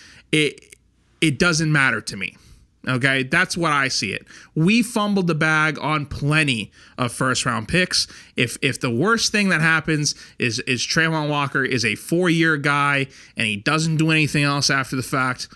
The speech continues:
guess what? Rinse and repeat. We've done it before. We'll probably do it again. And it, you know, like water on a duck, it comes, it rolls right off. I don't care. It's whatever. If, if he comes out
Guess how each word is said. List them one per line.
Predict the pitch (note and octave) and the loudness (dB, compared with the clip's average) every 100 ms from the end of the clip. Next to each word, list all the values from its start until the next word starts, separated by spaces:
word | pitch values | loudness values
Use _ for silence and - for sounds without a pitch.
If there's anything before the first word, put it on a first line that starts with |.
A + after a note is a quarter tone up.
| - _ _ | -20 _ _
guess | C3+ C#3 C3 | -2 0 0
what? | A#2 G2 - | -2 -6 -6
Rinse | C3 D#3 D#3+ | -2 0 2
and | D#3 | 2
repeat. | D3 - D#3+ D3+ | 2 2 2 2
We've | B2 | -2
done | A2 C#3 D#3 | 0 0 0
it | C#3+ | 0
before. | C3+ D#3 C#3+ C#3 - - - | -2 -2 0 -2 -6 -12 -8
We'll | A#2+ | -8
probably | - C#4+ B3 F3 C#3+ | -2 0 2 2 2
do | C3+ B2+ | 4 2
it | A2+ | 2
again. | A2 C3 C3 B2+ B2+ - - - | 2 2 2 -2 -6 -18 -20 -2
And | C#3+ C#3 | 0 0
it, | D#3+ D#3 C#3+ - D#3+ - _ _ _ | 0 -2 -4 -8 -8 -8 _ _ _
you | E3+ | 2
know, | C#3+ C3+ _ _ _ - | 2 -2 _ _ _ -2
like | D#3+ D3+ | -2 0
water | D#3+ F3+ E3+ | 0 2 2
on | E3 | 2
a | D3+ | 2
duck, | E3+ D#3 - | 0 0 -2
it | C3+ | -2
comes, | D#3 C3+ B2+ | -2 -2 -2
it | C3+ C#3+ D3 | -2 0 0
rolls | C#3 D3 B2+ | 0 0 -2
right | A#2+ C3+ C3 B2+ | -2 0 0 0
off. | G2+ - - | -4 -8 -4
I | C3 D3+ | 0 0
don't | C3+ | -2
care. | - G#2+ G2 - | -2 -4 -4 -2
It's | D#3 C#3+ | -2 0
whatever. | C3 G2+ G2 - - - D#3+ | -2 -2 -4 -8 -18 -14 -4
If, | D3+ D3+ - - - | 0 0 -4 -14 -4
if | E3+ D#3+ | 0 0
he | - C4+ | 2 2
comes | C#4 D4 C4 G3+ | 2 0 2 2
out | G#3 G#3+ - | 2 0 -4